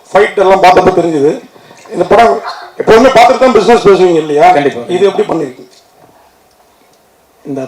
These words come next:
Speaker 2: படம் ஒரு தரமான ஒரு மேக்கிங்ன்றது எல்லாரும் டிப்பிக்கலா சொல்ற மாதிரி தாண்டி இது கனெக்ட் ஆச்சுது.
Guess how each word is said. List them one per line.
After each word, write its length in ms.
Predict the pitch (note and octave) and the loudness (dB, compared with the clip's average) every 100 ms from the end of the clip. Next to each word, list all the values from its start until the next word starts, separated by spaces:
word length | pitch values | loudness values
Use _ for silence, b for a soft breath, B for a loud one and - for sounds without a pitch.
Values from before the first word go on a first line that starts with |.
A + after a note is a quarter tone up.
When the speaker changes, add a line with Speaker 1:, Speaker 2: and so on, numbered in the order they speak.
| - | -6
Speaker 2:
படம் 240 | D#3+ F3 D#3+ | -4 -2 -4
ஒரு 100 | F#3 G#3+ - _ _ _ - | -4 -6 -10 _ _ _ -2
தரமான 380 | D3 E3+ D#3+ D#3+ | 0 2 2 0
ஒரு 80 | C3+ C#3 | -2 -4
மேக்கிங்ன்றது 640 | D3+ D#3 D3+ C#3 C#3 D#3+ D#3+ - - C#3 | -6 -6 -6 -4 -4 -2 -2 -4 -12 -4
எல்லாரும் 260 | C#3+ D3 C#3 - | -2 -2 -6 -12
டிப்பிக்கலா 340 | B2+ D3+ C#3+ C#3 | -12 -6 -6 -6
சொல்ற 180 | B2 B2+ B2 | -8 -8 -8
மாதிரி 220 | C3 C3 B2 A#2+ - - - | -8 -8 -10 -12 -16 -14 -8
தாண்டி 280 | F3+ C3 G3+ - _ _ b b b b b _ | -6 -8 -12 -16 _ _ b b b b b _
இது 120 | D#3+ | -4
கனெக்ட் 220 | D#3+ F#3 F#3 | -2 2 2
ஆச்சுது. 260 | - B2+ | 2 -2